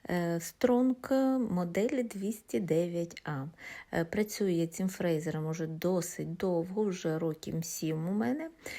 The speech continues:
Єдине, що я роблю, це, звісно, е, роблю заміну підшипників та чищу саму ручку від пилу. Далі беремо пилку, у мене змінний файл, як завжди, від Stalex, і прибираємо залишки матеріалу.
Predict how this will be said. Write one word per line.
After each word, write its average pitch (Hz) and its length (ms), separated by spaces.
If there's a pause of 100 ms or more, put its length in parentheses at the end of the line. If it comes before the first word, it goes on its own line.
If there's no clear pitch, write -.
(200)
Єдине, 170 500
що 165 200
я 160 220
роблю, 185 420
це, 247 320
звісно, 233 800 (420)
е, 180 240
роблю 170 760
заміну 170 540
підшипників 277 1000 (100)
та 220 420
чищу 247 600 (440)
саму 180 500
ручку 190 600 (160)
від 196 340
пилу. - 400 (420)
Далі 196 380
беремо 170 440
пилку, 262 540
у 247 40
мене 175 320
змінний 190 540
файл, 180 520
як 202 240
завжди, 180 680
від - 240
Stalex, 277 760
і - 20
прибираємо 214 720
залишки 185 520
матеріалу. 311 720